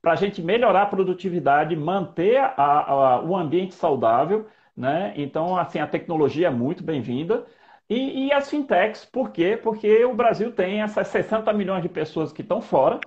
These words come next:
O único problema da fintech é a questão que você precisa de uma, de uma base financeira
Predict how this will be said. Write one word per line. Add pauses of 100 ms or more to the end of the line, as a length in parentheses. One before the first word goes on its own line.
(400)
O
único
problema
da
fintech
é
a
questão
que
você
precisa
de
uma,
de
uma
base
financeira